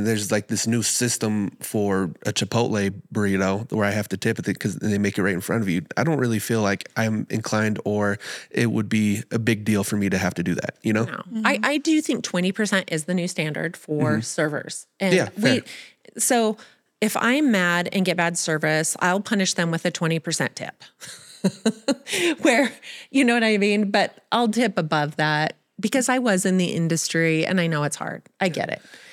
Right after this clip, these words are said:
Speaker 2: But I don't really like, and I know what they make. I do
Speaker 1: Yeah.
Speaker 2: know they make less and the system hasn't changed. But I think what if they do change the system, like John and, Johnny and Vinny's?
Speaker 3: Mm-hmm.
Speaker 2: Like, they're trying to change the system,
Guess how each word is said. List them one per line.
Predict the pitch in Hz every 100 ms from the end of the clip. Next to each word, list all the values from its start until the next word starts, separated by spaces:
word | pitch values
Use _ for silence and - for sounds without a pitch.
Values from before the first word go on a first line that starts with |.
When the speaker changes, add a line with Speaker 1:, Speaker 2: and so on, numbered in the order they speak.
| - - -
Speaker 2:
But | 190 262 185 - -
I | 202
don't | 196 240 240 302 -
really | 190 196 202 214 208
like, | 160 147 151 - - _ _ -
and | 247
I | 269
know | 285
what | 240
they | 175
make. | 151 - - - - _ _
I | 226
do | 202
Speaker 1:
Yeah. | 233
Speaker 2:
know | 233 208
they | 185
make | 175 170
less | 151 151 151 - - -
and | 196 185 175 170 - - _ _ _ 196
the | 214
system | - 214 - 226
hasn't | 190 170 180
changed. | - 147 151 165 - - - _ _ _ _ _ -
But | 220 -
I | 226
think | 240 226
what | 226
if | 247
they | 202
do | 165 226
change | 220 190 156 160
the |
system, | 147 147 - 160
like | 160 165
John | - 185 180
and, | 165 156 -
Johnny | - 170 180
and | 170
Vinny's? | 170 190 220 -
Speaker 3:
Mm-hmm. | 247 240 240 - _
Speaker 2:
Like, | 220 202 -
they're | 196 226
trying | - 214 233
to | 240
change | 190 202 180 -
the | 170
system, | - 262 - - 156 190